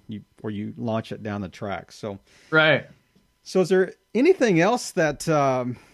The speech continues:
Speaker 1: our listeners would, would like to know about you that I haven't asked? Is any, any other unique little tidbit that you wanna add to the, to the end of this interview?
Speaker 2: Hmm. Um,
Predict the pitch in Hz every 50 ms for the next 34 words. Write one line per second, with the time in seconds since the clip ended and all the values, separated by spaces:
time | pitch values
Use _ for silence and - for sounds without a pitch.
0 | _ _ _ _ 160 170 170 170 175 - - - - 214 196 170 - - 151 151
1 | 147 135 120 - - 135 135 135 139 151 190 196 - - 143 131 123 123 127 123
2 | 143 175 175 160 139 127 120 120 - - - 117 117 113 101 107 113 123 131 151
3 | 160 151 147 117 110 117 131 143 - - - 104 131 147 165 156 135 143 143 170
4 | 160 151 156 151 143 131 113 113 139 160 160 156 160 165 156 160 - 151 156 160
5 | 160 151 135 117 110 - _ _ _ _ _ _ - - - 185 190 175 143 139
6 | 143 131 - 135 113 - - 139 139 139 139 127 123 - 123 131 127 127 120 107
7 | - - 131 113 110 110 113 113 113 - - - 127 117 113 - 139 143 147 143
8 | 135 131 120 123 123 117 - - - - - 107 127 135 131 131 117 107 107 104
9 | 104 98 101 - _ _ _ _ _ _ _ _ _ _ _ _ _ _ _ _
10 | _ _ _ _ _ _ _ _ _ _ _ _ _ _ _ _ _ _ _ 165
11 | 185 180 156 127 117 104 85 85 117 131 - _ _ _ _ _ _ _ _ _
12 | _ _ _ _ _ _ _ _ _ _ _ _ _ _ _ _ _ _ _ _
13 | - - - - _ _ 135 147 151 151 151 151 151 147 147 147 143 147 147 147
14 | 143 143 -